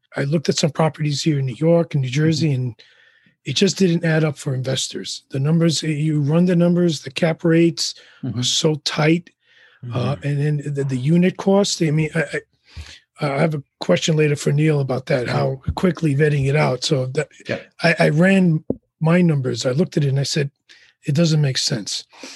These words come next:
Speaker 1: So I had to look outside New York. And that's how I then came across, I realized I needed a mentor.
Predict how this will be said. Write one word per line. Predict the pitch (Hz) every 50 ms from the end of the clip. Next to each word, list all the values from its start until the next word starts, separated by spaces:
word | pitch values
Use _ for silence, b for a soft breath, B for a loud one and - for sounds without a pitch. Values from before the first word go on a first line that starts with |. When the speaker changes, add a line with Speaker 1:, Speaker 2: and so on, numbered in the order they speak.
| B B B _
Speaker 1:
So | - - 170 147
I | 135
had | 135 170 156
to | 156
look | 151 160 151 -
outside | 147 135 - - - 143 131 120
New | 117 113 110
York. | 107 95 - - - -
And | 139
that's | 139 147 151 160 160 -
how | - 165 156 151 151 151 143 143 - - b b b b b b b b b b _ -
I | 135
then | 135 151 151
came | 143 - 165 156 139
across, | 135 131 - - 180 175 175 175 175 - -
I | 170 139 143
realized | 147 143 160 165 160 156 156 151 147 147 135 - - 147
I | 143
needed | 143 147 147 143 143 131
a | 127
mentor. | 131 127 127 127 131 - - 110 104 -